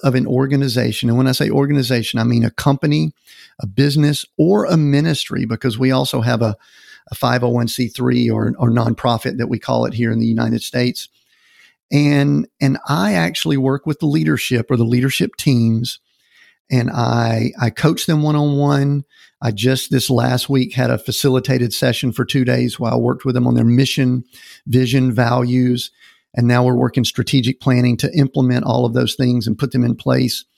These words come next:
so that they can grow from wherever they are to where we believe that they need to be.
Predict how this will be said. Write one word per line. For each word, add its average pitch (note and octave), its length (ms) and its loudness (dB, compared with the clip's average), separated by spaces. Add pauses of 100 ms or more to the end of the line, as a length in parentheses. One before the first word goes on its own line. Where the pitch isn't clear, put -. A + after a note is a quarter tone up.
(440)
so D3+ 340 0
that E3 160 -2
they D3 140 0
can F#3+ 180 0
grow B2 320 2
from B2+ 240 0
wherever C#3 400 0
they G3 160 0
are F3 300 0
to D#3+ 160 -4
where D3+ 200 0
we D3 120 0
believe C3+ 380 0
that C3+ 120 -2
they A#2+ 160 2
need A#2+ 300 0
to B2 80 -4
be. G#2 320 -2